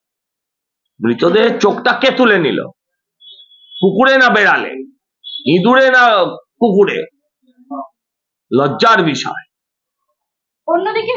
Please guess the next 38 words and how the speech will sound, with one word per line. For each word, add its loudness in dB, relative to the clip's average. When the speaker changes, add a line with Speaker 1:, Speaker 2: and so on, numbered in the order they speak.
Speaker 2:
ভিডিও 0
প্রকাশ -6
করে -4
বিরোধী -2
দলনেতার -2
অভিযোগ, -4
ছাব্বিশের -2
ভোটে -2
তৃণমূলকে -4
জেতাতে -4
আবেদন -4
পুলিশ, -2
আহ, 2
উম, 0
কমিশনার, -2
আহ, -2
পুলিশ -2
ওয়েলফেয়ারের। -2
এই 0
পুলিশ -4
Speaker 1:
এই 2
তো 2
সবাই 2
জানে। 0
Speaker 2:
হবে। -
Speaker 1:
না, 4
না, -2
এই 2
পুলিশ 2
দিয়ে, 2
এই 4
পুলিশ 0
দিয়ে 2
ভোট 2
করালে, 2
হ্যাঁ, 0
তা, -4
ও, 4